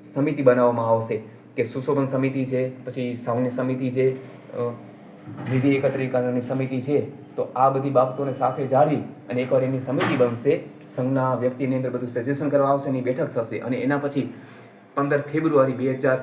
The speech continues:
છવ્વીસ, એનાથી પહેલાંના ગાળામાં લગભગ સુધીમાં દરેક વિસ્તારમાં, આખા દેશમાં દરેક વિસ્તારમાં સભા થઈ જશે કે જેને હિન્દુ સંમેલન તરીકે નામ આપી અને આપણે એક સંગઠનની શક્તિ ઊભી થાય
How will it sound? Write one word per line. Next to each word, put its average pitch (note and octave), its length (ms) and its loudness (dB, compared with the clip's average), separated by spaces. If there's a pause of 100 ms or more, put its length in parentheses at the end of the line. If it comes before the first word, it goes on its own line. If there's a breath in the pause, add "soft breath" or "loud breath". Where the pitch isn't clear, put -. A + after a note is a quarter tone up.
છવ્વીસ, C#3+ 320 -2 (720)
એનાથી C3+ 300 -2
પહેલાંના C#3 600 0 (120)
ગાળામાં C3 360 2
લગભગ C3+ 260 0
સુધીમાં C3+ 680 0
દરેક D3 300 -2
વિસ્તારમાં, C3+ 540 0
આખા B2+ 200 0
દેશમાં C#3 360 -4
દરેક C#3 300 -2
વિસ્તારમાં C3 420 -2
સભા C#3 380 0
થઈ D3+ 120 0
જશે A#2 300 0 (340 loud breath)
કે A2+ 80 -10
જેને B2+ 180 0
હિન્દુ C3 220 -2
સંમેલન C3+ 340 -2
તરીકે C3 260 -6
નામ C3 280 2
આપી C#3+ 260 0
અને C3 160 -4
આપણે B2+ 260 -2
એક C3 100 -6
સંગઠનની C3+ 440 -4
શક્તિ B2 280 -10
ઊભી B2 260 -2
થાય C#3+ 200 0